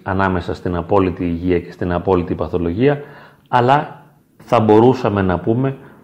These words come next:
ότι τείνουν, ότι κλείνουν κατά κάποιον τρόπο προς την ψυχοπαθολογία. Ένα μικρό κλικ προς την ψυχοπαθολογία.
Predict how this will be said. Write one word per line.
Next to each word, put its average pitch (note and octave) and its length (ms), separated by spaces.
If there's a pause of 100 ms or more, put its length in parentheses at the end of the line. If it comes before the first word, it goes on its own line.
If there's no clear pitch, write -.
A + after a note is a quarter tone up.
(140)
ότι A#2 540 (220)
τείνουν, A2 720
ότι G#2 460
κλείνουν A#2+ 840 (340)
κατά A2+ 260
κάποιον A2 580
τρόπο G#2 560 (260)
προς C3 320
την A2 240 (140)
ψυχοπαθολογία. F#2 1120 (560)
Ένα C#3+ 280
μικρό B2 720
κλικ A2+ 440 (380)
προς A2+ 280
την G#2 200
ψυχοπαθολογία. F#2 1000